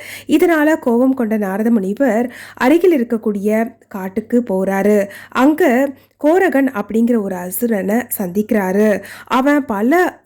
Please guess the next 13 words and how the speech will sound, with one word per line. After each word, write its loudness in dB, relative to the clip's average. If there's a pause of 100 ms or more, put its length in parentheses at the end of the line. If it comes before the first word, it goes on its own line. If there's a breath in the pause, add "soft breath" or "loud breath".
தேசங்களுக்கு 0
சென்று 0 (260 loud breath)
திக்விஜயம் 0
செய்யறான். 0 (360 loud breath)
அவன்கிட்ட 0
பகீரத 0
மன்னன் 0
தன்னை -2
யாருமே 0
வெல்ல 0
முடியாதுங்கிற 0
ஆணவத்துல -2
இருக்கிறான். -6